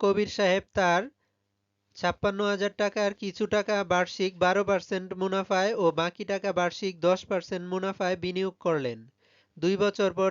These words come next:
তিনি মোট বারো হাজার আটশো টাকা পেলেন। তিনি বারো পার্সেন্ট মুনাফায় কত টাকা বিনিয়োগ করেছেন? বাহান্ন হাজার আটশো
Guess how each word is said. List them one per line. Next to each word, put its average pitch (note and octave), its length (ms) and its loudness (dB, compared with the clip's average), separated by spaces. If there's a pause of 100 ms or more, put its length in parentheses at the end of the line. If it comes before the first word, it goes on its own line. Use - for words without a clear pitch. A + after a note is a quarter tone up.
(120)
তিনি F#3+ 160 -2 (120)
মোট F#3+ 200 2 (1040)
বারো E3 380 2
হাজার F#3 300 2
আটশো F#3 320 -2
টাকা F#3+ 180 2 (100)
পেলেন। B2+ 260 -2 (1160)
তিনি F#3 200 -2 (200)
বারো F#3+ 260 6
পার্সেন্ট F#3+ 400 0
মুনাফায় G3 440 0 (100)
কত F#3+ 120 2 (140)
টাকা F#3+ 180 0
বিনিয়োগ F#3 340 -2 (100)
করেছেন? D#3+ 420 0 (760)
বাহান্ন F3 300 2 (100)
হাজার E3+ 200 0 (100)
আটশো - 240 -4